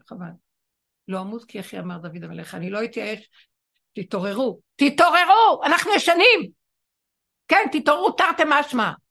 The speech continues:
כל הזמן בורחים למסכנות ולשינה ולאוכל ולזה. "לא, לא, קונטרה, לא!" לא. יש נקודה חזקה בפנים, תקימו אותה. ותצעקו להשם, תפתחו את הפה ותצעקו. תצעקו להשם. אבל מה זה תצעקו? לא על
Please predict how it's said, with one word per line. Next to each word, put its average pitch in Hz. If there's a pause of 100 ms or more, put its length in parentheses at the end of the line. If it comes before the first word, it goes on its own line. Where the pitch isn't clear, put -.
(220)
כל 254
הזמן 262
בורחים 220
למסכנות 214
ולשינה 202
ולאוכל 175
ולזה. 175 (120)
"לא, 359 (500)
לא, 302
קונטרה, 226
לא!" 254 (260)
לא. 294 (180)
יש 311
נקודה 339
חזקה 320 (120)
בפנים, 359
תקימו 415
אותה. 349 (340)
ותצעקו 349
להשם, 381
תפתחו -
את 415
הפה 349 (120)
ותצעקו. 311 (260)
תצעקו -
להשם. 359 (480)
אבל 254
מה 320
זה -
תצעקו? 240 (300)
לא 277
על 415